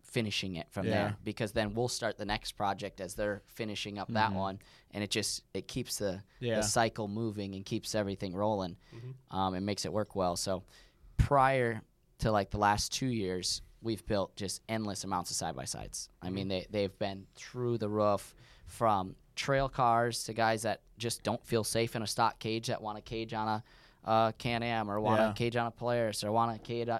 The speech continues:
Speaker 1: cage on a Y X Z, but still want the doors working, to guys that have wanted, like, dual sport ones where the door still works, but it has a door bar
Speaker 2: Yep.
Speaker 1: inside of it, and we build everyone custom to that person. So
Speaker 2: That's
Speaker 1: that they
Speaker 2: awesome.
Speaker 1: come,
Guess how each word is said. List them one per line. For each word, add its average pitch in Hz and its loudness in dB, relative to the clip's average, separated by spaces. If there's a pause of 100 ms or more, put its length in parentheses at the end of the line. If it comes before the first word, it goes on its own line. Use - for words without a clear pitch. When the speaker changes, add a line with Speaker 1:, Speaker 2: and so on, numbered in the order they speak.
(140)
Speaker 1:
cage 117 -2
on 117 2
a 113 2
Y 113 6
X 113 -6
Z, 117 2 (220)
but 113 -2
still 131 0
want 127 4
the 117 -2
doors 113 2
working, 104 -6
to 110 -6
guys 113 2
that 113 2 (420)
have 113 2
wanted, 117 6
like, 107 0
dual 147 4
sport - -4
ones 98 -2
where 117 -2
the 104 -4
door 123 2
still 123 -2
works, 120 -4
but 117 -4
it 98 -6
has 113 -4
a 107 -8
door 120 2
bar 117 6
Speaker 2:
Yep. 113 2
Speaker 1:
inside 113 -2
of 110 -4
it, 113 -2 (340)
and 117 -6
we 120 -4
build 113 0
everyone 117 0 (120)
custom 117 0
to 120 -8 (200)
that 107 -4
person. 80 -2
So - -4
Speaker 2:
That's 107 0
Speaker 1:
that 107 2
they 117 2
Speaker 2:
awesome. 113 0
Speaker 1:
come, 120 0